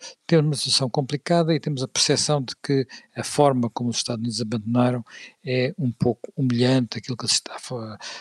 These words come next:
a forma, a corrida para o aeroporto,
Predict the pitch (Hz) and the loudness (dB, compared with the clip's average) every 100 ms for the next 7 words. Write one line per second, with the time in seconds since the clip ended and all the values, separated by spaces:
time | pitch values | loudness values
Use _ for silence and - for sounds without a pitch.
0 | - - - 123 147 123 117 113 117 _ | -16 -6 -2 0 -2 -6 -8 -12 -16 _
1 | _ _ _ _ _ _ - - - 101 | _ _ _ _ _ _ -20 -6 -4 2
2 | 139 135 123 - 123 120 117 113 - 127 | 4 4 2 0 -2 -2 -2 -6 -6 -6
3 | - - | -6 -10